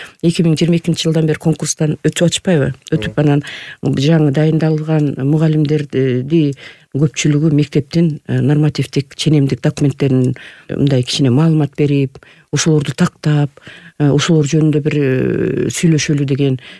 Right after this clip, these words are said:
Speaker 1: э, өңүттө дагы ошол, м, ушул пленардык кеңешмеде сөз болду. Аны биздин ушул Республикалык педагогикалык кызматкерлердин квалификациясын жа-, жогорулатуу жана кайра даярдоо,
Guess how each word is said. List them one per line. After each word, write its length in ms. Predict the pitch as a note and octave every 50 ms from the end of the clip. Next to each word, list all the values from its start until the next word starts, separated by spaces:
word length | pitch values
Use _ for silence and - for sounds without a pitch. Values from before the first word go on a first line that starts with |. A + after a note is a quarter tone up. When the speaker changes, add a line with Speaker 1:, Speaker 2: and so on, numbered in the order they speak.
| - _ -
Speaker 1:
э, 360 | B2+ C3 B2+ B2+ B2 B2 B2+
өңүттө 420 | - D#3 E3 E3 C3+ - - D#3 C#3+
дагы 520 | C#3+ D3 C#3+ C#3 E3+ G3 G3+ G3 F#3+ D#3+ -
ошол, 520 | - C3 - C#3+ B2+ B2+ - - - A2+ - -
м, 120 | - - - - - - - - - - - - - - - -
ушул 240 | C3+ - - F3+
пленардык 500 | - - D#3 C#3+ C3+ C3+ C3 B2+ C3+ B2+
кеңешмеде 460 | - C#3 C3 C3 A#2+ - C3+ B2+ B2 A#2+
сөз 240 | - - C3+ C#3
болду. 380 | C#3 D3 D3 D#3 G3 B3 D#4+ E4 - _
Аны 280 | C#3+ C#3+ D3 C#3 C#3 C3+ - - - - - _
биздин 240 | - C#3+ C#3 D3+ D3+
ушул 220 | C3+ - - C3 C3+
Республикалык 540 | C#3 C3+ - - D3+ D3 - - C3 B2
педагогикалык 440 | - C#3+ C3+ C3+ C3 - - B2+ -
кызматкерлердин 520 | - C#3+ C3+ C3 - - C3+ C3 C3 B2+ A#2
квалификациясын 680 | - B2+ B2+ B2 - - A#2+ - - B2+ B2+ - B2+ A#2
жа-, 240 | - C3+ C#3 - -
жогорулатуу 500 | - - D3 C#3 C3+ C3 B2+ B2+ C3 B2+
жана 120 | B2 B2 A#2+
кайра 260 | - C#3 C3+ C3+ B2
даярдоо, 460 | C3 C3 B2+ B2+ C3 C3+ B2+ A#2+